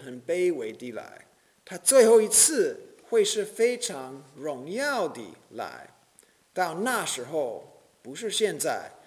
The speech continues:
到那时候我们会分享他的荣耀。降临期快乐，阿们。上帝所赐出人意外的平安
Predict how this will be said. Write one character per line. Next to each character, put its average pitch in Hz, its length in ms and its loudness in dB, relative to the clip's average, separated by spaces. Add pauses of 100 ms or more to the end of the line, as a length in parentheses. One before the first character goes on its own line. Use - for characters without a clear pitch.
(200)
到 214 160 0
那 269 260 4
时 226 180 4
候 220 220 8
我 160 120 4
们 160 160 -6
会 202 200 6
分 220 380 -2
享 117 240 -2 (380)
他 127 340 -14 (320)
的 98 80 -16
荣 82 300 -20
耀。 101 320 -12 (920)
降 160 260 -8
临 131 140 -10
期 90 480 -12
快 107 240 -10
乐， 101 280 -14 (760)
阿 92 80 -20
们。 101 200 -20 (1300)
上 165 240 -8
帝 165 80 -6
所 143 220 -6
赐 156 340 -4
出 - 240 -10
人 135 160 -4
意 147 40 -10
外 151 180 -2
的 107 80 -8
平 113 260 -18
安 127 240 -14